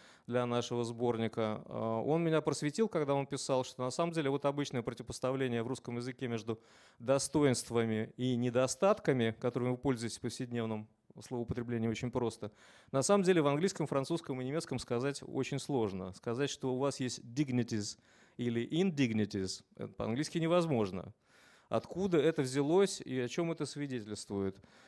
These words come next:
Ну, Маслов, э, нашел корни в том, что, соответственно, по-гречески достоинство, э, в, э, переводится как аксия, отсюда слово аксиома, например, или термин философский аксиология, наука о ценностях. А, но есть еще и апаксия.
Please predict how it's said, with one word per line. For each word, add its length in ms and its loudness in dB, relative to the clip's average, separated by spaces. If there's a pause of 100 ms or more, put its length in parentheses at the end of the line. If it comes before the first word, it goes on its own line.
(120)
Ну, 240 4
Маслов, 540 0
э, 280 -10
нашел 380 0
корни 360 0
в 80 -8
том, 180 -4
что, 420 -10
соответственно, 420 -8
по-гречески 800 -4
достоинство, 800 -6
э, 120 -10
в, 460 -14
э, 600 -4
переводится 540 -2
как 240 -8
аксия, 520 -2 (400)
отсюда 280 -6
слово 300 -2
аксиома, 440 -4
например, 460 -12 (260)
или 320 -6 (200)
термин 280 -6
философский 520 -8
аксиология, 640 -4
наука 320 -8
о 40 -8
ценностях. 480 -10 (800)
А, 880 2
но 180 0
есть 240 4
еще 240 2
и 60 4
апаксия. 1000 2